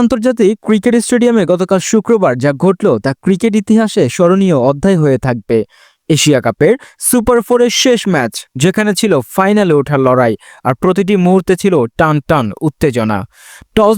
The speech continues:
জিতে ভারতকে ব্যাটিংয়ে পাঠায় শ্রীলঙ্কা। শুরুতেই ওপেনার শুভমান গিল মাত্র চার রানে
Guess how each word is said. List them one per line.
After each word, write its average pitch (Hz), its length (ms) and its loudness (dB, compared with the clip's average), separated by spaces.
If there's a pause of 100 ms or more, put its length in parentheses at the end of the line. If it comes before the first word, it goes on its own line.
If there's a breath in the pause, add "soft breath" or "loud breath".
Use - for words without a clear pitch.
জিতে 233 220 0 (140)
ভারতকে 196 360 0 (120)
ব্যাটিংয়ে 208 420 0
পাঠায় 202 340 0
শ্রীলঙ্কা। 180 520 0 (240)
শুরুতেই 196 500 2
ওপেনার 156 320 -2 (120)
শুভমান 180 440 0
গিল 196 240 0
মাত্র 156 180 -2 (180)
চার 165 200 0
রানে 185 220 0